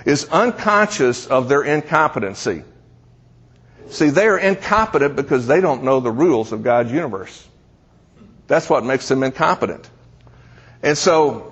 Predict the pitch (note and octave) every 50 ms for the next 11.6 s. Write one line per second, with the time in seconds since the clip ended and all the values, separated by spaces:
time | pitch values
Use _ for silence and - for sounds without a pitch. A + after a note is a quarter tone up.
0 | - - - - - - - _ - - - B2 C#3 F#3+ G#3+ G#3 G3+ G#3 G#3 -
1 | - G#3+ A3+ B3 - G#3 F3 - - C3+ A2 F#2+ E2+ - - - - B2 D3 F#3
2 | G3+ G#3 F#3+ G3 G3+ G3 F#3+ F#3 E3+ E3 - G#3+ G#3 F#3 - B3 A#3+ A#3+ A#3+ A3+
3 | G#3+ - G3+ F3+ F3+ D#3+ E3 F3+ F#3+ F#3+ F#3+ F#3+ E3+ E3+ E3+ E3 D#3 D#3+ D#3+ D3+
4 | - - D#3+ C#3 C3+ D3 F3 F#3+ F#3+ F3+ F3 F3+ F3 F3 F3 F3+ F3+ F3 F3 -
5 | - - - - - C#3 C#3+ C#3+ D3 D#3+ D#3 - - D3 D3 D3 C#3 - - D#3
6 | E3+ G3 F#3+ E3+ D3+ E3 F3 F3+ E3 E3 D#3 D#3 - C#3+ - - - - F3 E3+
7 | D#3+ E3 - - F3 D#3+ D#3+ D#3+ D#3+ E3+ E3 - - - - - - - - D3
8 | C#3 - - D#3 D3 D3 D#3 D3 D3 C#3+ C#3+ - - F#3+ D3+ - - - - -
9 | - - - - - - - - D#3 C3 C3+ E3 F3+ F#3+ F#3+ F#3 F3+ F#3 F#3 -
10 | F#3+ D#3+ D#3+ - - E3+ E3 E3 D#3+ - D#3 D#3 F3+ F3+ F3 E3+ - - F3 D#3+
11 | D3+ - - F3 F3 - F3+ E3 F3 F3+ F3 F3+